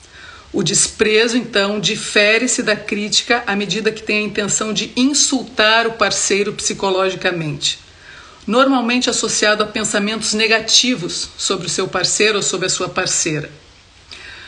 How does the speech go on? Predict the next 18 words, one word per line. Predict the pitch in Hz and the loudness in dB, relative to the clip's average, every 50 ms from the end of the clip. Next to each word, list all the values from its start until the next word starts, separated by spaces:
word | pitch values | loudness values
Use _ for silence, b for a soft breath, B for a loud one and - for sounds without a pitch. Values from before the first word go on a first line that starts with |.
| B B B B B B | B B B B B B
Os | 208 - | -2 0
parceiros | - - 226 220 - - 269 277 269 - | 2 2 2 2 4 2 2 2 2 0
comumente | - - 269 262 262 240 240 254 254 262 | 0 2 4 4 4 2 2 2 2 2
se | - - 226 | 0 -2 -2
tornam | 220 - 233 233 240 240 233 - - | 2 2 2 4 4 2 -2 -2 0
incapazes | - 285 311 349 349 - 294 262 262 - - - 226 226 240 254 262 254 196 202 185 | 2 2 2 2 2 2 2 2 0 0 2 4 6 6 8 6 4 4 2 -2 -2
de | 175 190 | -2 -2
se | - - 214 | 0 2 2
admirar | 202 180 165 185 190 185 175 170 156 160 175 190 - - - - - - - - - - - - - - - - - - - - - - 220 | 2 2 0 -2 -2 -2 0 0 0 0 0 0 -2 -4 -12 -16 -20 -20 -20 -20 -20 -20 -20 -20 -20 -20 -20 -20 -20 -20 -20 -16 -4 0 2
ou | 214 220 | 2 2
mesmo | 208 208 214 226 233 240 226 | 4 4 2 2 2 2 -2
de | 190 220 214 | -2 -2 0
recordar | 185 240 277 269 - 302 285 233 185 160 208 208 240 277 277 | 0 0 0 2 2 2 2 2 2 2 2 4 4 4 2
as | 269 269 - | 0 0 0
qualidades | - 233 220 208 185 165 190 190 202 214 202 190 - - - - | 0 0 0 0 -2 -2 0 2 2 0 0 -2 -4 -6 -6 -4
um | 220 220 240 254 | -2 -2 0 0
do | 233 214 214 | -2 -2 -2
outro. | 180 170 160 151 151 - - - - | -2 -2 -4 -4 -8 -10 -14 -14 -14